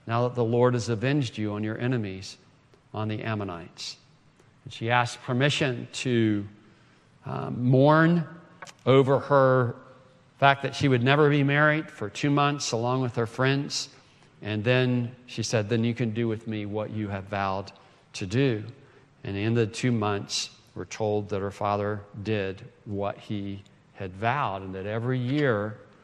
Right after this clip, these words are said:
that the daughters of Israel would go and lament the daughter of Jephthah,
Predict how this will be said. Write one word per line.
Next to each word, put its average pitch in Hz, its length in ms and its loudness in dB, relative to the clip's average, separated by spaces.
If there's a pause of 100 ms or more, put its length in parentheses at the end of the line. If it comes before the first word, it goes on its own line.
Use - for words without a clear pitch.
(200)
that 95 140 -8
the 101 80 -8
daughters 113 420 2
of 123 100 -2
Israel 107 560 -2 (240)
would 104 200 -8
go 104 420 0 (360)
and 101 180 -6
lament 113 600 -2 (300)
the 95 100 -10
daughter 110 400 -2
of 110 160 -4
Jephthah, 104 720 -2